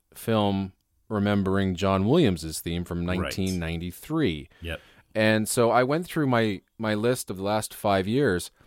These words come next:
Speaker 1: and it's amazing that I know we're not talking about T V or video games, but I think television music, especially
Speaker 2: Yes.
Speaker 1: the main themes from television, are having a far more,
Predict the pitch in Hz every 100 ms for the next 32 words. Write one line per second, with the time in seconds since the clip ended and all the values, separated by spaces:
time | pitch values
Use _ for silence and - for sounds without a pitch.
0 | _ - - _ - 117 110 113 117 135
1 | 160 127 110 104 98 110 131 131 117 117
2 | 110 110 101 98 92 - 110 98 90 107
3 | 131 123 95 95 85 107 110 104 - -
4 | 139 185 170 127 101 85 78 76 71 82
5 | 90 - 101 82 95 92 95 101 92 101
6 | 92 87 - 151 170 123 95 90 90 95
7 | 92 90 87 85 - - 117 123 139 123
8 | 110 101